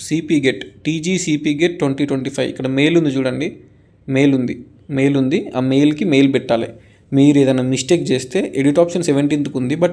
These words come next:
మెయిల్ అయితే పెట్టండి. టీజీ సీపీ గేట్ ట్వంటీ ట్వంటీ ఫైవ్కి మెయిల్ పెట్టండి. మీరు అప్లికేషన్ చేసిన ప్రింట్అవుట్ మెయిల్లో అటాచ్ చేయాలి. మిస్టేక్ ఏదైంది దానికి సంబంధించిన డాక్యుమెంట్, పేరు మిస్టేక్ అయితే టెన్త్ మెమో, హాల్ టికెట్ నెంబర్ మిస్టేక్ అయితే హాల్ టికెట్,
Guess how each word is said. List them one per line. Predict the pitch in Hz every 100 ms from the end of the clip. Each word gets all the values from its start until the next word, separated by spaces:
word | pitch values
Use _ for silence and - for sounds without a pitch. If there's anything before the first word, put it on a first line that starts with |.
| 151
మెయిల్ | 135 151
అయితే | 160 165
పెట్టండి. | 131 - 117 110 - - _ - -
టీజీ | 147 151 170
సీపీ | 143 143
గేట్ | 139 147
ట్వంటీ | 143 131 139
ట్వంటీ | 131 127
ఫైవ్కి | 131 131
మెయిల్ | 147 131
పెట్టండి. | 131 127 127 147 - - - _ 143
మీరు | 139
అప్లికేషన్ | 139 156 160 156 160
చేసిన | 147 147
ప్రింట్అవుట్ | 139 143 135 156 151 214 - - _ _ _ _
మెయిల్లో | 139 139 143 143
అటాచ్ | 131 135
చేయాలి. | 135 135 160 233 - - _
మిస్టేక్ | 139 143 175 156
ఏదైంది | 151 143 151 185
దానికి | 143 139 139
సంబంధించిన | 139 143 143 160
డాక్యుమెంట్, | 131 123 127 120 110 -
పేరు | 139 143
మిస్టేక్ | 143 143 143 135
అయితే | 139
టెన్త్ | 151 131 127
మెమో, | 123 120 117 117 - _ -
హాల్ | 139
టికెట్ | 143 143 139
నెంబర్ | 139 131
మిస్టేక్ | 135 139 131
అయితే | 131 147 165
హాల్ | 123 127
టికెట్, | 117 113